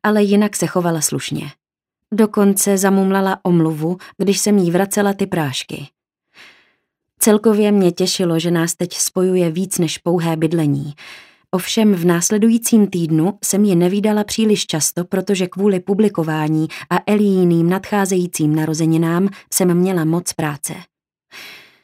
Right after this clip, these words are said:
Toho dne jsme všichni měli domluvený sraz u Etna a Moniky, abychom naplánovali večírek, kterým jsme Elí chtěli překvapit. Seděla jsem v obrovském koženém křesle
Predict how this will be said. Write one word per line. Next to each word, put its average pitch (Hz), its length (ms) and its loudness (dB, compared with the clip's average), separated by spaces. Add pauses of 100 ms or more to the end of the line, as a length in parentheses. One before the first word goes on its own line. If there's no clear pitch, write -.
(440)
Toho 262 220 6
dne 190 300 4
jsme 196 260 2
všichni 196 400 2
měli 180 300 6
domluvený 202 520 4
sraz 202 420 0
u 190 220 0
Etna 208 240 0
a 190 140 -2
Moniky, 156 520 0 (220)
abychom 196 400 0
naplánovali 208 640 2
večírek, 160 680 -4
kterým 208 400 2
jsme 185 300 0
Elí 165 280 0
chtěli 202 300 -2
překvapit. 165 540 -6 (1400)
Seděla 220 360 4
jsem 202 220 2
v - 120 -8
obrovském 208 600 0
koženém 202 460 0
křesle 165 520 -4